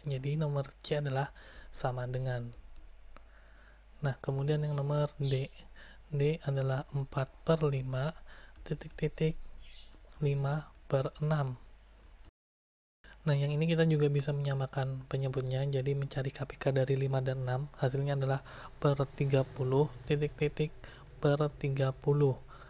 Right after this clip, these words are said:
Lima jadi tiga puluh dikali enam, jadi atasnya juga empat dikali enam. Kemudian enam dikali lima jadi tiga puluh, di atasnya adalah lima dikalikan lima sama dengan, ini adalah dua puluh empat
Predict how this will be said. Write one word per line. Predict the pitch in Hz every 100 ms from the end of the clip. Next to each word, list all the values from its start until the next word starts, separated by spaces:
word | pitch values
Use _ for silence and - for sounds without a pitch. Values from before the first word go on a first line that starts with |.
| - -
Lima | 135 143
jadi | 156 139 131
tiga | - 135
puluh | 135 135
dikali | 135 127 127
enam, | 127 143
jadi | 135 127 143 -
atasnya | - 135 - 147
juga | 135 135 -
empat | - 143 -
dikali | 135 - 131 139
enam. | 143 127 127 143 - - - - -
Kemudian | - 139 143 151 156 165 147
enam | 143 151 151
dikali | 139 139 139
lima | 135 135 143
jadi | 135 131
tiga | 147 139
puluh, | 127 135 147 151
di |
atasnya | 143 135 135 143
adalah | 139 147 - - - - 143
lima | 135 139 147 -
dikalikan | 143 - 131 - 135
lima | 139 135 - -
sama | - 143 139
dengan, | 131 127 123 127 156 - - - - - _ _ _ _ - - - - - - - - - - -
ini | 147
adalah | 143 143 151
dua | 147 139
puluh | - 151
empat | 143 143 143